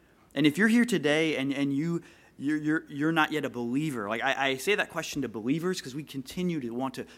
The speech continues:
to seek to submit ourselves to Christ's authority. But if you're here today and you're not yet even a believer in Jesus,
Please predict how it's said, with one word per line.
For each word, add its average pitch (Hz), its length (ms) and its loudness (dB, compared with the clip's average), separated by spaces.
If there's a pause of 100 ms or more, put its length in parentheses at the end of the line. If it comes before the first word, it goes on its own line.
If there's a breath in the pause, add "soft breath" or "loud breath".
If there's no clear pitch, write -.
to 131 80 -8
seek - 360 -8
to 139 80 -6
submit 127 320 -4
ourselves 143 320 -4
to 139 80 -12
Christ's 151 220 -10
authority. 151 340 -10 (160 loud breath)
But 151 100 -4
if 139 100 -4
you're 240 120 -2
here 220 140 -2
today 165 260 -2
and 147 80 0
you're 147 100 0
not 143 240 4
yet 135 320 -4
even 156 240 -2
a 123 40 -4
believer 156 540 -6
in 127 200 -6
Jesus, 98 560 -10